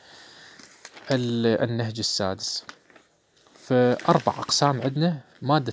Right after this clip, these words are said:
القضية من ضمن أربعة، طبعا هاي الأربعة تتفرع منها تفرعات. مادة القضية أربع أصناف، لو مسلمات، لو مظنونات، لو مشبهات، لو مخيلات.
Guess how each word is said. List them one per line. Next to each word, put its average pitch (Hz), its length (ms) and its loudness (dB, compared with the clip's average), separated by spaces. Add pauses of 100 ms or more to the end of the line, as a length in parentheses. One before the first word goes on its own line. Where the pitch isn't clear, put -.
القضية 139 480 -2
من 127 140 -2
ضمن 156 240 2
أربعة، 107 440 0
طبعا 135 280 -4
هاي 151 60 -2
الأربعة 156 320 0
تتفرع 101 460 -2
منها 107 280 -4 (220)
تفرعات. 101 640 -2 (600)
مادة 143 340 0
القضية 127 560 -2
أربع 113 360 2
أصناف، - 480 -8 (840)
لو 139 140 2
مسلمات، 113 800 -2 (720)
لو 120 180 0
مظنونات، 113 800 -4 (720)
لو 120 160 -4
مشبهات، 107 840 -4 (1300)
لو 139 140 2
مخيلات. 101 640 -6